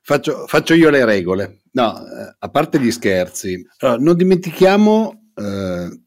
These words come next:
che Twitter rimane dei social media, tra le altre cose, l'unico che ha ancora il porno, perché su Twitter non è vietato come sul, eh,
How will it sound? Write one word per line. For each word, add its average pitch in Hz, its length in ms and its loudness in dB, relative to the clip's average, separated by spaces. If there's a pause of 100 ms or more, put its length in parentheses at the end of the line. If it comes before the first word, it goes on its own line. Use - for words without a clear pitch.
che 110 220 -6
Twitter 175 480 -2 (680)
rimane 110 720 0
dei 110 200 -2
social 135 520 -6
media, 95 520 -6 (200)
tra 90 160 -10
le 87 100 -6
altre 85 300 -8
cose, 82 580 -12
l'unico 143 480 -4
che 104 420 -8
ha 113 220 -8
ancora 101 320 -6
il 90 120 -6
porno, 78 580 -10
perché 98 920 -4
su - 180 -14
Twitter 110 420 -2
non 87 240 -4
è 92 80 -4
vietato 98 600 -4
come 87 540 -8
sul, 82 420 -10
eh, 76 520 -14